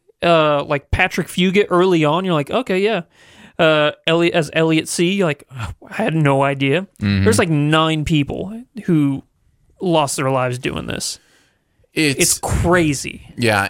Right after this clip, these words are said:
Speaker 2: and it's, it's, it's also, you know, the, um, the idea of how this, this movie taught you about the process and about the things that are going on. Um, the idea that one of these guys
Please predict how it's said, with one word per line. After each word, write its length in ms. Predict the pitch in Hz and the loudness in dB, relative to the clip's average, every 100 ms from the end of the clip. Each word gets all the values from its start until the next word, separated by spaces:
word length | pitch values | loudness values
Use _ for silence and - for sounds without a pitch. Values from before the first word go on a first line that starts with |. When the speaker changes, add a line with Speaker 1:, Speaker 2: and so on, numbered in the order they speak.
| - | -2
Speaker 2:
and 220 | 123 123 | -2 0
it's, 400 | 135 131 - - - | -2 -4 -4 -6 -4
it's, 540 | 131 127 - - - - - | -4 -2 -2 -4 -6 -10 -2
it's 180 | 135 - | -2 0
also, 1000 | 139 165 - 160 143 139 127 120 120 - _ | 0 0 0 0 0 0 0 -2 -4 -10 _
you 160 | - 117 | -4 -2
know, 260 | 107 101 | 0 -2
the, 500 | 92 95 92 90 85 - - | -2 0 0 -2 -4 -10 -8
um, 460 | 104 92 90 80 - _ _ _ _ - - _ - | -4 -4 -6 -10 -14 _ _ _ _ -14 -14 _ -6
the 200 | 117 123 | 0 2
idea 360 | 120 117 147 | 2 0 0
of 80 | 127 | -2
how 320 | - 113 123 | -2 0 0
this, 380 | 123 123 - - | 0 -4 -4 -6
this 300 | - 117 107 | -4 -4 -2
movie 380 | 110 107 107 107 | -2 -2 -2 -4
taught 400 | - - 107 - | -4 0 0 0
you 460 | 117 110 104 101 - - | -4 -2 -2 -4 -8 -6
about 800 | 107 98 90 95 95 117 - - - | -4 -4 -2 0 2 0 -4 -12 -10
the 140 | 101 98 | -6 0
process 880 | - 104 101 - 104 95 90 - | 2 2 0 -2 -2 -2 -2 -4
and 180 | - 101 | -2 -4
about 500 | 95 90 95 104 - | -4 -2 0 0 -2
the 100 | 107 | -8
things 440 | - 107 104 101 92 | -6 -4 -2 -2 0
that 100 | 95 | -2
are 120 | 95 | 0
going 360 | 95 95 95 | -2 -2 -2
on. 520 | 92 95 95 95 92 - _ _ - - | -2 -2 -2 -2 -4 -6 _ _ -12 -2
Um, 400 | 101 101 101 104 | 0 0 -4 -6
the 200 | 104 107 | -2 0
idea 640 | 104 95 107 113 113 110 | 0 -2 0 2 2 0
that 540 | 98 98 104 98 95 - | -4 -4 0 0 -4 -6
one 260 | 110 107 | -4 -2
of 120 | 113 101 | -2 -2
these 220 | 104 92 | -4 -2
guys 640 | 104 98 98 98 95 | 0 0 0 -2 -4